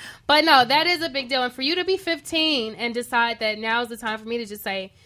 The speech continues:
"This is who I am. I'm okay with it." And you gotta be okay with it too, and I'ma do it in, and you do it in a very aggressive way, you know? It's aggressive, but it's fun, you know? It's saying it,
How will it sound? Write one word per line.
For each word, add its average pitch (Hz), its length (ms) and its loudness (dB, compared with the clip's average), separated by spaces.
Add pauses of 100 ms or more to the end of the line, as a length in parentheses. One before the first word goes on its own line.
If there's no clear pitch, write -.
(120)
"This 247 180 4
is 262 120 -6
who 262 100 0
I 226 120 2
am. 208 340 -2
I'm 214 180 -4
okay 208 280 -6
with 185 200 -10
it." 190 260 -10 (300)
And 196 320 -6
you 214 200 -4
gotta 214 240 2
be 208 140 -4
okay 196 260 -6
with 185 180 -10
it 190 80 -10
too, 196 280 -6
and 190 100 -8
I'ma 190 160 -6
do 190 140 -8
it 185 80 -4
in, 180 140 -12 (140)
and 254 160 -4
you 262 140 -2
do 294 120 0
it 349 40 4
in 311 80 2
a 240 80 2
very 226 340 0
aggressive 196 460 -6
way, 196 400 -4
you 214 160 -6
know? 214 220 0
It's 220 200 -4
aggressive, 220 540 -2
but 208 140 -6
it's - 140 -18
fun, 226 440 -6 (240)
you 208 160 -6
know? 202 240 0
It's 214 160 -4
saying 285 340 -2
it, 277 220 -2